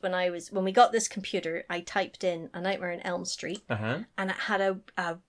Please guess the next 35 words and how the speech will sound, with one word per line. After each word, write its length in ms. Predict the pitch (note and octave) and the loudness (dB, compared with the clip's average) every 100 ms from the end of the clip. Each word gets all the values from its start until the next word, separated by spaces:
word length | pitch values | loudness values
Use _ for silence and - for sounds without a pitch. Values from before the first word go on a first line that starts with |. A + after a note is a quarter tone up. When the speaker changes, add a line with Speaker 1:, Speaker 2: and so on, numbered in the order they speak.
| - | -12
Speaker 1:
really 480 | A#3+ D4+ E4+ D#4+ D#4 | -2 2 4 4 4
low 260 | C4+ C4+ | 6 6
quality 640 | C4 - B3 A#3 G#3 F#3+ F#3+ | 4 4 6 6 2 -4 -4
little 260 | G3+ - G3 | -4 -4 -6
clip 420 | - G#3 - - | -4 -4 -4 -6
of 160 | F#3+ - | -12 -12
the 80 | |
film 480 | F#3 G#3+ F#3+ E3 F#3+ - | -4 2 2 0 -8 -6
Speaker 2:
Did 100 | E4 | -2
it? 160 | D#4+ - | -2 0
Speaker 1:
in 100 | G3+ | 0
Encarta. 720 | G3 G3 - G3 F#3+ D#3+ - _ - | 2 -2 0 0 0 -6 -8 _ -4
Speaker 2:
Wow. 600 | C3 D#3+ F#3+ E3+ C3 G#2+ | 0 2 4 4 2 0
Speaker 1:
It 80 | F#3 | 0
was 120 | - | 0
just 140 | G3 | -2
Speaker 2:
That's 140 | F#3 A3+ | 2 8
Speaker 1:
one, 140 | B3 | 8
Speaker 2:
impressive. 440 | B3+ A#3+ A3+ - A3 | 8 6 4 -2 -2
Speaker 1:
it 100 | G3 | -6
was 140 | G3 | -4
a, 140 | - - _ _ - | -6 -6 _ _ -20
like, 380 | - - - _ _ _ _ _ _ _ _ _ _ _ - - _ - - | -18 -18 -20 _ _ _ _ _ _ _ _ _ _ _ -16 -16 _ -18 -4
fifteen 560 | - C#4 - - A#3+ G#3+ | 2 2 0 -2 0 0
seconds 520 | - F#3 F#3 E3+ E3+ | 0 -4 -6 -10 -10
of 120 | - | -14
the 60 | - | -14
film, 340 | - F3+ F#3+ - | -10 -8 -8 -10
Speaker 2:
Oh. 120 | G3 D#4 D4+ | -10 -10 -6
Speaker 1:
and 140 | F3+ | -2
I 80 | F3 | 0
must 240 | F3+ F3+ - | 0 -4 -6
have 100 | F3+ | -4
watched 340 | F3+ - - | -4 -4 -6
it, 140 | F3 | -8